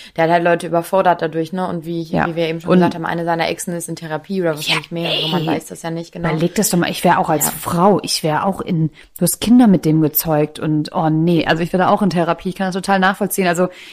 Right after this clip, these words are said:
Speaker 2: ich finde immer, ähm, ich find's immer toll, wenn die so ein bisschen unter sich bleiben, Menschen, die,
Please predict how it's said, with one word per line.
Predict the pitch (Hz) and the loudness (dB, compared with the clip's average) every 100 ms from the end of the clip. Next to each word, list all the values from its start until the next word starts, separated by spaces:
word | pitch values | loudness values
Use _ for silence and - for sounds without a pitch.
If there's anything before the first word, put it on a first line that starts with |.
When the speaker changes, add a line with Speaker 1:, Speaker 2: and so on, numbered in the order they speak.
| - | -6
Speaker 2:
ich | 196 - | -4 4
finde | 226 226 | 4 4
immer, | 214 214 208 202 | 4 4 4 2
ähm, | - 185 196 196 _ _ _ _ _ _ _ _ _ - | -2 -2 0 -2 _ _ _ _ _ _ _ _ _ -6
ich | - | 2
find's | 233 | 4
immer | 226 196 | 4 4
toll, | 214 220 | 6 6
wenn | 208 | 6
die | 196 | 2
so | 190 | 2
ein | 190 | 0
bisschen | 220 - | 0 0
unter | 190 | 2
sich | 214 - | 2 0
bleiben, | 247 240 254 262 285 - _ - | 2 4 4 4 2 -4 _ -2
Menschen, | 214 233 - 247 240 220 | 0 2 2 2 2 2
die, | 226 233 233 | 2 2 2